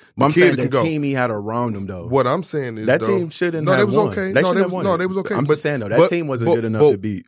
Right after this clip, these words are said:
Speaker 2: but
Speaker 1: to
Speaker 2: once
Speaker 1: win it
Speaker 2: it,
Speaker 1: all.
Speaker 2: but what I'm saying is, once again, like, kinda like, after a while, you know, even in the tournament, they, they, they won some close games like Duke.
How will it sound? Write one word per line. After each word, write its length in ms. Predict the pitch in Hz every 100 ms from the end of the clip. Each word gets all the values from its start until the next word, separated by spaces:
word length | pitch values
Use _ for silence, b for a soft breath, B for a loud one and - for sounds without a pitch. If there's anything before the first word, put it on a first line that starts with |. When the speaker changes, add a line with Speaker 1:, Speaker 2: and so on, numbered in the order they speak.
| -
Speaker 2:
but 140 | 143
Speaker 1:
to 60 | -
Speaker 2:
once 200 | 165 107
Speaker 1:
win 60 | 101
it 40 |
Speaker 2:
it, 20 |
Speaker 1:
all. 180 | 104 92
Speaker 2:
but 80 | 143
what 160 | 139 151
I'm 120 | 143
saying 280 | 170 165 135
is, 160 | 120
once 220 | 123 139
again, 380 | 127 123 131 120
like, 180 | 113 110
kinda 220 | 131 117
like, 260 | 113 107 - _ _ _ _ -
after 320 | 127 139 -
a 100 | 113
while, 300 | 101 135 165 - _ _ _ -
you 100 | 170
know, 100 | 175
even 260 | 190 196 196
in 80 | 185
the 60 |
tournament, 380 | - 269 294 110
they, 180 | 147 208
they, 300 | 117 190 233 -
they 140 | -
won 240 | 202 156 165
some 100 | 127
close 240 | - 180
games 280 | 175 254 180
like 160 | 127 131
Duke. 220 | 214 285